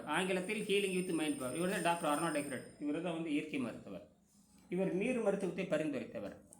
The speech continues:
இவர் ஆராய்ச்சி பண்ணி கண்டுபிடிச்சார், உணவில்லாமல் வாழும் கலை என்கிற இதை கண்டுபிடிச்சார்.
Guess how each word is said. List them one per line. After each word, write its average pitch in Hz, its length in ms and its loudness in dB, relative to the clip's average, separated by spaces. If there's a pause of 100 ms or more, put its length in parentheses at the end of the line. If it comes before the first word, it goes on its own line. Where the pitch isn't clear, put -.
(340)
இவர் 185 160 2
ஆராய்ச்சி 185 420 4
பண்ணி 214 160 2
கண்டுபிடிச்சார், 151 540 0
உணவில்லாமல் 185 580 2
வாழும் 151 320 4
கலை 156 200 0
என்கிற 147 260 0 (460)
இதை 151 200 -4
கண்டுபிடிச்சார். 120 560 -6